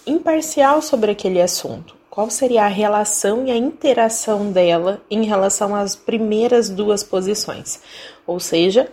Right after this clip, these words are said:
a sua e da outra pessoa. E a quarta posição é quando você sai de todas essas posições e como se você estivesse fora do quadrado.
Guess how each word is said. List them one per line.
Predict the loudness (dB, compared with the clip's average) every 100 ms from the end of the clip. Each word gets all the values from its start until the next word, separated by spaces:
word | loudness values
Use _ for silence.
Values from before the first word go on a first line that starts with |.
| -2
a | -2
sua | -2 -2 0 0 -4 -6
e | 0
da | 4 4
outra | 4 2 0
pessoa. | 0 -2 0 2 0 -2 -12 _ -20 -20 -20 -20 _ -4
E |
a | -4
quarta | 0 2 2 0 -6
posição | -4 -4 -4 -4 -2 -2 -6 _ -10
é | -10
quando | -4 -2 0 2
você | 2 2 0 -2
sai | -2 -2 0 2 2 -2 -6
de | -8 -8
todas | -4 -2 0 0 0
essas | -4 -4 -8
posições | -4 -2 -2 -2 0 0 -2 -8 -12 -14
e |
como | -8 -6 -6
se | -4
você | -4 -4 -6
estivesse | 0 0 0 -4
fora | -2 2 4 4 2
do | 0
quadrado. | -4 -4 -4 -6 -8